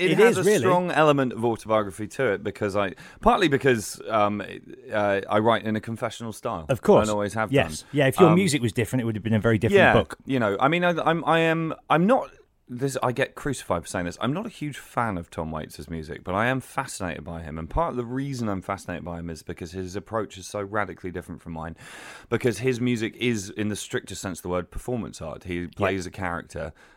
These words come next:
Speaker 1: I, I think Tom Waits is a character.
Speaker 2: Of course,
Speaker 1: Do you
Speaker 2: yeah,
Speaker 1: know
Speaker 2: he's
Speaker 1: what I mean?
Speaker 2: become one of the characters in his
Speaker 1: Yeah,
Speaker 2: songs,
Speaker 1: and
Speaker 2: hasn't
Speaker 1: I,
Speaker 2: he?
Speaker 1: but I mean, in, in, from what I know about him, his personal life is extremely private.
Speaker 2: Uh-huh.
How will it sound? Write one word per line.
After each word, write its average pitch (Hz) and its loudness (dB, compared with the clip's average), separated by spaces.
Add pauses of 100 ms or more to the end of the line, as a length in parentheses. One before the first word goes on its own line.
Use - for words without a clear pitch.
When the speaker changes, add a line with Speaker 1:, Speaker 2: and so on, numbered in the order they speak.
Speaker 1:
I, 107 2 (100)
I 113 2
think 143 -4
Tom 117 2
Waits 110 0
is 90 -4
a 90 -4
character. 87 -6 (100)
Speaker 2:
Of 135 0
course, 123 4
Speaker 1:
Do 127 -2
you 117 4
Speaker 2:
yeah, - 4
Speaker 1:
know 120 6
Speaker 2:
he's 120 2
Speaker 1:
what - 4
I - 6
mean? 113 2
Speaker 2:
become 123 6
one 113 6
of 104 0
the 104 -2
characters 107 2
in 113 4
his 160 4
Speaker 1:
Yeah, 175 8
Speaker 2:
songs, 117 8
Speaker 1:
and 110 2
Speaker 2:
hasn't 143 4
Speaker 1:
I, 147 4
Speaker 2:
he? 156 -2
Speaker 1:
but 170 6
I 175 6
mean, 170 0
in, 147 0
in, 135 0
from 143 -4
what 139 4
I 131 4
know 139 4
about 95 2
him, 95 -4
his 95 -6
personal 113 -2
life 92 -6
is 92 -10
extremely 113 -2
private. 73 -12
Speaker 2:
Uh-huh. 110 -2